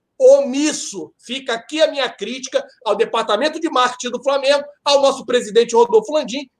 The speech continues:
pela omissão, mais uma vez. A gente tem visto o número cair consideravelmente e o Flamengo não surge com nada, nem pra reter os sócios torcedores que nós temos, como também nem pra tentar angariar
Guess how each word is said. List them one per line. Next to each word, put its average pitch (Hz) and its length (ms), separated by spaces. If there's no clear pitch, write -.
pela 285 300
omissão, 330 760
mais 311 220
uma 320 220
vez. 269 320
A 202 60
gente 240 240
tem 277 200
visto 247 260
o - 20
número 240 300
cair 233 400
consideravelmente 262 1080
e 269 100
o 302 80
Flamengo 330 560
não 349 220
surge 277 520
com 359 300
nada, 262 460
nem 359 320
pra 311 160
reter 311 760
os 254 180
sócios 269 260
torcedores 240 480
que - 100
nós 190 220
temos, 294 340
como 370 380
também 311 360
nem 339 320
pra 294 180
tentar 294 500
angariar 294 720